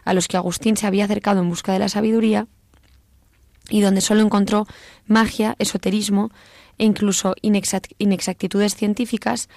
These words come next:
que Agustín se encargó de comprobar personalmente y luego denunciar.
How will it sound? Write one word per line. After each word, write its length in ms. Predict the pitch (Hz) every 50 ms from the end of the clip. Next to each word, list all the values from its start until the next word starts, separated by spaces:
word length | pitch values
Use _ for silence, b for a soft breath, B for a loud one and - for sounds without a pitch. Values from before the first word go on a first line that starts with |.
| B B B B B
que 100 | - 202
Agustín 380 | 196 185 185 180 - - 208 196
se 100 | - 214
encargó 320 | 208 - 208 202 202 208
de 100 | 208 208
comprobar 400 | - 202 196 208 202 202 208 202
personalmente 680 | - 185 180 - 190 185 190 202 202 208 208 190 - 220
y 140 | - - 190
luego 220 | 185 185 196 202
denunciar. 500 | 202 180 180 180 175 - - 190 -